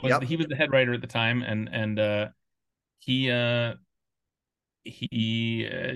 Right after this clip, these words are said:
Speaker 1: yeah, he liked our material. We, oh, well, the other thing is that we, uh, so it's, the way it actually played out was that, uh, I think Pete and Alex left, 'cause I think that's, it was, it was two slots became available. So Pete and
Speaker 2: Yep.
Speaker 1: Alex left,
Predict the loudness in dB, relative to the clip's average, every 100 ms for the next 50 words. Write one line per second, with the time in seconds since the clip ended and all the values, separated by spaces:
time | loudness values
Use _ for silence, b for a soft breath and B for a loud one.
0 | -6 -2 0 2 0 2 0 0 0 2
1 | 4 4 6 4 4 4 4 2 0 0
2 | 4 4 4 2 0 4 4 2 -4 _
3 | _ _ _ 0 0 2 -2 -4 _ _
4 | _ _ _ _ _ -8 -4 -4 -4 -8
5 | -10 -12 -20 _ _ -6 0 2 4 6
6 | 4 2 -2 0 2 4 4 4 2 2
7 | 0 0 -10 _ _ _ -20 -18 -20 _
8 | 0 4 2 2 0 4 4 4 2 2
9 | -2 0 0 2 4 4 4 0 0 0
10 | 0 0 0 0 0 2 2 0 -4 0
11 | 2 2 0 -2 -10 -8 -6 -4 0 0
12 | 0 -4 -6 -8